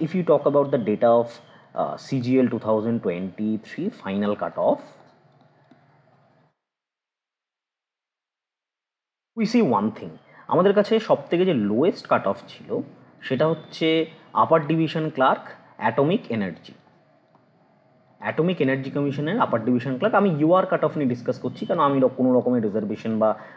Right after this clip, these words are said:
ক্যাটাগরি ওয়াইজ কাট অফে যাচ্ছি না, তাহলে এই জিনিসটা কমপ্লেক্স হয়ে যাবে। ইউআর ক্যাটাগরিতে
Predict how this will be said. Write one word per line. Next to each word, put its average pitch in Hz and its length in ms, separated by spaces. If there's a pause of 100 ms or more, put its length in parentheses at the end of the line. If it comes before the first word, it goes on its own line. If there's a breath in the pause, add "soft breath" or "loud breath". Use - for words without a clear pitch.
(120 loud breath)
ক্যাটাগরি 107 400
ওয়াইজ 107 220
কাট 101 140
অফে 101 180
যাচ্ছি - 300
না, 180 120
তাহলে 135 200
এই 123 80
জিনিসটা 120 320
কমপ্লেক্স 127 380
হয়ে 113 140
যাবে। 107 140 (560 loud breath)
ইউআর 226 220
ক্যাটাগরিতে 165 360